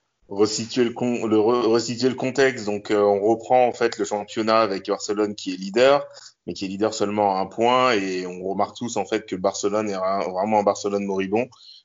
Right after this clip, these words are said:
tandis que le Real, eux, en fait, montraient plus ou moins de,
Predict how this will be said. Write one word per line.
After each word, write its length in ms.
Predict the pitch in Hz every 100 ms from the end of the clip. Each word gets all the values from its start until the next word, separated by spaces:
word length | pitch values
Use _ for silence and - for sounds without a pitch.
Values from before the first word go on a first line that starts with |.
| _
tandis 260 | 104 107
que 120 | 113 113
le 100 | 101
Real, 420 | 98 110 127 123
eux, 200 | 120 127
en 100 | 107
fait, 360 | 101 120 120 110
montraient 680 | 104 107 - - 131 127 127 - _ _
plus 260 | - 104
ou 80 | 107
moins 380 | 110 113 123 127
de, 600 | 104 101 101 98 95 95